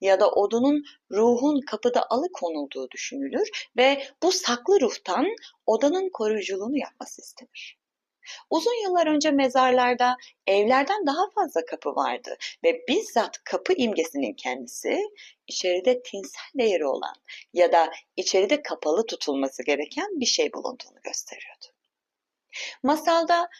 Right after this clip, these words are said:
kapı psişik bir bariyer, sırrın önüne yerleştirilen bir tür nöbetçi gibi betimlenmiştir. Bu koruyucu,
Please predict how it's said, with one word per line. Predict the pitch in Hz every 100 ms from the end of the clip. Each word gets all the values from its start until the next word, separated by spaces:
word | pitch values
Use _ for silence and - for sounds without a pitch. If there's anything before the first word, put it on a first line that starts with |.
| _ 294
kapı | 294 370 -
psişik | 285 - - 381 311
bir | -
bariyer, | 165 151 120 127 285 - _ - _
sırrın | - - 247 262 415 -
önüne | 302 349 370
yerleştirilen | 349 320 320 320 - 320 339 339 339
bir | 381
tür | - 320
nöbetçi | 254 190 190 196 - 175
gibi | 180 -
betimlenmiştir. | 151 - 147 - - - - - - - - _ _ - - -
Bu | 185 202
koruyucu, | 175 156 127 104 139 226 415